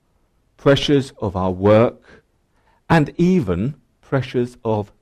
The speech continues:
church can get in the way of family life. So we need to consider this passage carefully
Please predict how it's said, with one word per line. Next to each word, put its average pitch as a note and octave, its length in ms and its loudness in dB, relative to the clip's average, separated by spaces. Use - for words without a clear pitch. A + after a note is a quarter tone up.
church - 880 -8
can G#2+ 180 -8
get A2+ 260 -2
in A2+ 120 -6
the A2+ 80 -2
way F#2+ 480 -2
of G2+ 100 -10
family G2 400 -4
life. F2+ 480 -8
So - 260 2
we D#3+ 140 6
need F3+ 240 4
to G3+ 80 -2
consider D3+ 520 0
this B2+ 220 0
passage - 640 -8
carefully A#2+ 720 -2